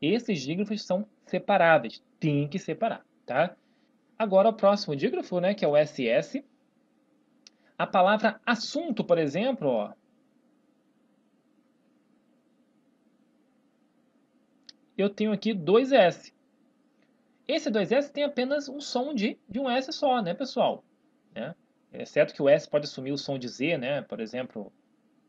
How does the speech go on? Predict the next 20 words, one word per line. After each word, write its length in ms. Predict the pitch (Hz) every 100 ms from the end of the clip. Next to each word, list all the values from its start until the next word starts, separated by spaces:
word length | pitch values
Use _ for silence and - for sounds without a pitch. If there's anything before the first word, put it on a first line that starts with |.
| _ _ _ _ _ _ _ _ _ _ _ _ _ _ _ _ _ -
asa, 480 | 139 175 123 113
né? 260 | 104 123 190 _ _ _
Asa 460 | 120 120 113 104 - _
de 100 | -
asa 220 | 113 117 104
delta, 300 | 139 151 -
por 160 | 117
exemplo, 420 | 104 151 160 139
asa 340 | 117 127 113 104 _ _ _
de 80 |
qualquer 300 | - 120 120
coisa. 240 | - 175 143
Então, 240 | 139 180 -
asa, 540 | 160 196 170 113 - _ _ _
esse 220 | 131 - 143
tem 120 | 156
um 60 |
som 260 | 151 156 151
de 160 | 147 220
Z, 400 | 185 170 151